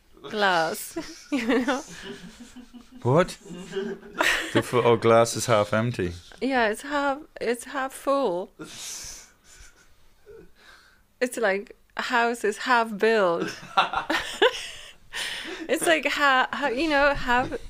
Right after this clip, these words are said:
Speaker 1: house is half there, you know?
Speaker 2: Did you not sleep much last night or something?
Speaker 1: <laughs>
Speaker 2: What's wrong with you?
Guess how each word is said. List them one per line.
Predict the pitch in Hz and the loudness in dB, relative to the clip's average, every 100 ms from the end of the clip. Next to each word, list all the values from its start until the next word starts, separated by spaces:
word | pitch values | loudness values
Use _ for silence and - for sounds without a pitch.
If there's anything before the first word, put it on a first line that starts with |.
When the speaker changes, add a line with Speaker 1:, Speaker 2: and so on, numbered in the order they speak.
| - | -2
Speaker 1:
house | 269 262 285 | 2 2 0
is | 233 | -6
half | - - 240 233 233 | -4 2 4 4 2
there, | 226 220 190 165 185 - - - - - - - - | 2 4 2 0 -6 -14 -18 -20 -20 -20 -18 -18 -10
you | 226 | -6
know? | 233 247 311 | -4 -4 -6
Speaker 2:
Did | - | -4
you | 127 | 0
not | 127 | 0
sleep | - 131 123 | 2 0 2
much | 135 131 | 0 -2
last | 123 117 - | -2 -2 -2
night | 98 90 | -2 0
or | |
something? | - - 80 - - | 0 0 -4 -10 -12
Speaker 1:
<laughs> | - - | -14 -4
Speaker 2:
What's | 135 359 | -2 2
wrong | 139 135 | 2 2
with | 123 | 0
you? | 90 | -2